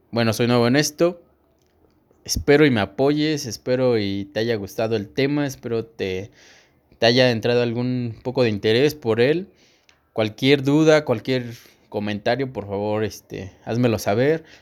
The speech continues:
házmelo llegar. Eh, bueno, mis, mis redes sociales, en este momento no las tengo porque las, las desactivé un rato, entonces solamente estoy activo a lo mejor aquí en Spotify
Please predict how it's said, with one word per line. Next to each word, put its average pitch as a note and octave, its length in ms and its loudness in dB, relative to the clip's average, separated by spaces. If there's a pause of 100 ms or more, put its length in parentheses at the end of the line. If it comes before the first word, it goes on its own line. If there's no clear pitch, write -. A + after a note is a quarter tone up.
házmelo C3 280 0
llegar. G#2+ 500 2 (1120)
Eh, G2+ 640 -10 (100)
bueno, A2 280 -2
mis, G2 500 -6
mis A2+ 140 -4
redes B2 260 4
sociales, D#3+ 880 -2 (300)
en A#2+ 160 -2
este C3+ 160 -2
momento B2+ 340 0
no C3 100 0
las B2 220 -2
tengo D3+ 260 -4
porque G#2+ 320 -6
las, F#2+ 540 -6 (1800)
las A2+ 160 2
desactivé B2+ 520 2
un F3 180 0
rato, D3+ 440 -2
entonces C#3 420 -6
solamente C#3+ 380 -4
estoy C3+ 200 -2
activo B2+ 720 -2
a - 100 -14
lo G2 80 -4
mejor G#2+ 160 -2
aquí A2+ 180 -4
en A#2 80 2
Spotify C3+ 760 -2